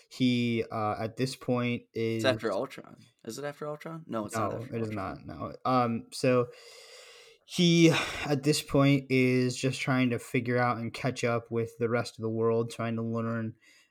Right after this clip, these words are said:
Speaker 1: um, literally the, all the years that he's missed at this point, you know, um, listening to music, all sorts of stuff, like, whatever that may be, just catching him, like, uh,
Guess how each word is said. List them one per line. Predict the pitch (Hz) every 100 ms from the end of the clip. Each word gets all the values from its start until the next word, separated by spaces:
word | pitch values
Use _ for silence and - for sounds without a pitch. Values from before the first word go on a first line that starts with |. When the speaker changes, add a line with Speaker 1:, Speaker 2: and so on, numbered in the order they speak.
| _
Speaker 1:
um, | 107 104 104 101 101 - _ _ 117
literally | 131 131 123 110
the, | 107 98 98 - _ _ - -
all | 120 120
the | 120
years | 113 117 113 117
that | 113
he's | 110
missed | 110 113 113 -
at | 107
this | 107 107
point, | - 110 113 104
you | 117
know, | 113 107 123 - - - -
um, | 110 104 101
listening | 131 - 117
to | 120
music, | 170 156 143 139 131
all | 127
sorts | 120 120 -
of | -
stuff, | - 120 117 117
like, | 110
whatever | 113 117 113 113
that | 110 110
may | 107
be, | 107 110
just | 196 -
catching | 147 160 135
him, | 135
like, | 147 135 -
uh, | 135